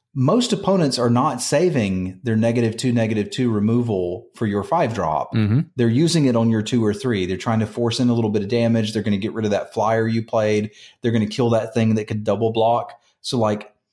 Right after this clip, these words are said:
Speaker 1: yes, you could cast this and have your opponent cast a shock style variant on it and kill it for two mana.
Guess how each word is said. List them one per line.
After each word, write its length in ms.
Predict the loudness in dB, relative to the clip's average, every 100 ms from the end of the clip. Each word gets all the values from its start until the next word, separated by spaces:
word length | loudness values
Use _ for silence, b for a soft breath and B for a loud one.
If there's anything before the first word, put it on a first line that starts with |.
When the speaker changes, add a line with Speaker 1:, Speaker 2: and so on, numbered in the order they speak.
| _ _ _
Speaker 1:
yes, 960 | -20 -18 -6 0 2 2 0 -2 -6 -8
you 120 | -4 -2
could 280 | 0 -2
cast 320 | 0 -2 -2 -2
this 200 | -2 0
and 80 |
have 220 | 0 0 0
your 100 | -4
opponent 380 | -2 -2 -2
cast 300 | -2 -2 -2
a 20 | -4
shock 480 | 0 0 -2 -8
style 420 | -6 0 2 2 2
variant 500 | 2 2 2 0 -4
on 160 | -4 -2
it 140 | -2
and 140 | -4 -4
kill 180 | -2 -2
it 140 | -4
for 80 | -10
two 160 | -2
mana. 460 | 0 0 0 -2 -6